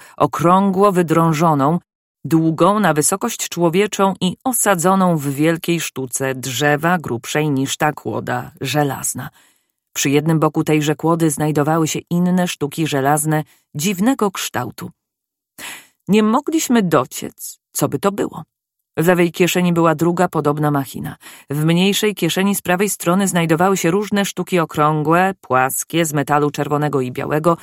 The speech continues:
różnej wielkości. Niektóre z tych sztuk białe, a jak nam się zdaje, srebrne, tak szerokie były i ciężkie, żeśmy ledwo obydwaj i to z wielką trudnością mogli je podnieść.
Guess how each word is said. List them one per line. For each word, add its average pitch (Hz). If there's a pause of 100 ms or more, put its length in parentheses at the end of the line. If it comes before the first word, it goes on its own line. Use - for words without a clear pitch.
(220)
różnej 165
wielkości. 147 (840)
Niektóre 170
z -
tych 156
sztuk 151
białe, 139
a 131
jak 123
nam 135
się 139
zdaje, 156 (240)
srebrne, 147
tak -
szerokie 135
były 143
i 143
ciężkie, 156 (260)
żeśmy 220
ledwo 196
obydwaj 190
i 185
to 185
z 151
wielką 165
trudnością 165
mogli 170
je 202
podnieść. -